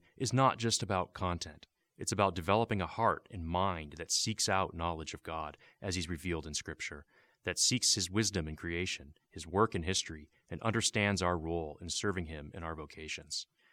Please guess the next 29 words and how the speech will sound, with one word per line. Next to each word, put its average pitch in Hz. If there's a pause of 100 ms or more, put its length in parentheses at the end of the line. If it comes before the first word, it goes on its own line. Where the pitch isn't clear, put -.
(560)
So 101
I 101
remind 135
my 143
students, 147
even 139
as 127
I 123
remind 113
myself, 90
let's 120
not 156
graze 123
our 107
faces 110
into 101
stupidity, 98 (440)
but 95
seek -
out 127
knowledge, 104 (220)
or 113
as 98
Paul 123
says 101
in 101
Colossians 95
three 95
one, 87